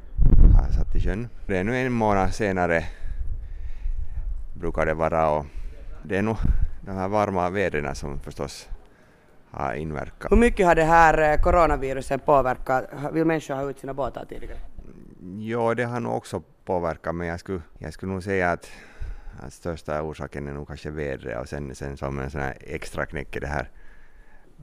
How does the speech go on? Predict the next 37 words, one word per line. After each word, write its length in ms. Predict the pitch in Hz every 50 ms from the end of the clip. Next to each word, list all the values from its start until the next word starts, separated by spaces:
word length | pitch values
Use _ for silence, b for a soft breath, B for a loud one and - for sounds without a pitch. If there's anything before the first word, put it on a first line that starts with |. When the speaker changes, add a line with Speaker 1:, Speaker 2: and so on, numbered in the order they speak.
| - - - - - - -
Speaker 1:
corona. 460 | - - 80 71 67 64 65 65 65 B B B B B B B B B B B B B -
Det 80 | -
är 40 | 87
ju 60 | 85
klart 260 | 87 92 85 80 76
att 180 | 73 73 - - - -
har 240 | - - 87 80 78
vi 120 | 76 78
ju 120 | 73 69 71
fritt 420 | - - 85 80 - - - -
och, 140 | - 71 69 - - - -
och 240 | - - - - 67
inga 220 | - 73 76 71
corona 560 | - - 85 80 82 80 78 78 76 71 71
så, 200 | 76 - 80 73 b b b b b
så 140 | - - -
därför 300 | 76 80 71 - 80 80
vill, 240 | 78 80 76 76 73 B B B B B -
vill 100 | 80 85
många 380 | 82 80 80 80 85 82 80 80
ta 180 | - 82 80 78
sin 180 | 80 85 82
egen 260 | 82 82 80 80 80
båt 200 | 82 85 80 69
förstås. 360 | - - - - - - - -
Speaker 2:
När 180 | 226 254 269 226
brukar 300 | 202 185 170 147 156 143
ni 100 | 139 120
sätta 200 | 135 131 135 143
ut 180 | 139 135 123
båtarna? 400 | 127 131 123 120 127 127 139 - - - _ _ - - - -
Vilken 340 | 185 190 202 214 208 214 165
brukar 220 | 160 151 - 147
vara 100 | 147 139
den 120 | 139 139
månaden 420 | 143 151 139 127 117 117 123 127 135
van-, 200 | 143 131 117